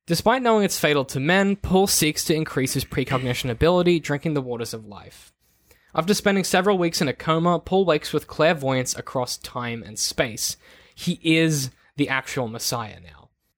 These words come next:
He senses fleets gathering around Arrakis to cleanse the Freeman rebellion.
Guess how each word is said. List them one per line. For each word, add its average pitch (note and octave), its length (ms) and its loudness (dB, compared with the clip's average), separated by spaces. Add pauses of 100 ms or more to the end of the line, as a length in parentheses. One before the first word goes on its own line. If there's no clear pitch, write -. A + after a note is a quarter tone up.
(160)
He F3+ 100 2
senses F#3+ 380 2
fleets F#3 280 2
gathering D#3+ 380 2
around E3+ 180 4
Arrakis C3 480 0
to C#3+ 60 0
cleanse C3 380 -6
the C#3 100 -4
Freeman A2 380 -8
rebellion. A2+ 580 -10